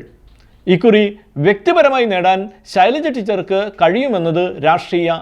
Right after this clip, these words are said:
യാഥാർത്ഥ്യമാണ്. ഈ വസ്തുതകൾ തിരിച്ചറിഞ്ഞാണ് കെ മുരളീധരൻ ആസൂത്രിതമായി കരുക്കൾ നീക്കുന്നത്. മുസ്ലിം വോട്ടുകൾ ഒരു വിധത്തിലും ഭിന്നിക്കാത്ത വിധത്തിൽ ലീഗിനെ മുഖവിലക്കെടുത്തുകൊണ്ടുള്ള പ്രവർത്തനങ്ങളാണ്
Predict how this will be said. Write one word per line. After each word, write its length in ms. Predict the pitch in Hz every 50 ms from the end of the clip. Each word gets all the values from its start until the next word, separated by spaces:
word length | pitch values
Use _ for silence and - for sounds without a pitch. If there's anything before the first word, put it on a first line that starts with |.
| - 156 143
യാഥാർത്ഥ്യമാണ്. 640 | 147 147 127 160 160 - - 165 151 147 139 143 131 - - _ _ _ _ _ _ _ _ _ _ -
ഈ 120 | 208 262 302 285
വസ്തുതകൾ 420 | 226 165 - - 233 240 220 240 233 196 -
തിരിച്ചറിഞ്ഞാണ് 640 | 202 208 233 - 320 254 190 165 160 147 147 156 165 170 - - - _ _ _ -
കെ 100 | 185 226 277 320 330
മുരളീധരൻ 500 | 269 196 170 175 175 160 170 170 170 175 208 - - _ - 151 180
ആസൂത്രിതമായി 680 | 226 247 - 320 320 294 311 262 214 190 170 160 156 165 - -
കരുക്കൾ 300 | 156 147 147 - 165 160 151
നീക്കുന്നത്. 400 | 151 147 143 151 147 143 131 147 143 143 - - _ _ _ _ _ _ _ -
മുസ്ലിം 380 | 190 233 214 - 320 370 370 359 311
വോട്ടുകൾ 320 | 262 208 254 226 240 247 285 285 - 226 196
ഒരു 140 | 220 311 311 302
വിധത്തിലും 440 | 262 202 240 233 240 269 262 277 277 269 269 - _ _ _ _ _ - 156
ഭിന്നിക്കാത്ത 520 | 196 233 247 311 349 - - 285 233 214 214 190
വിധത്തിൽ 280 | 170 156 127 160 139 131 127 - - _ - 139
ലീഗിനെ 380 | 156 185 202 190 214 208 202 208 208 208 - - _ -
മുഖവിലക്കെടുത്തുകൊണ്ടുള്ള 1000 | 185 196 - 247 285 330 294 285 - 254 214 196 190 196 277 226 202 180 185 175 160 -
പ്രവർത്തനങ്ങളാണ് 680 | 165 156 180 208 208 277 254 220 185 170 156 151 147 151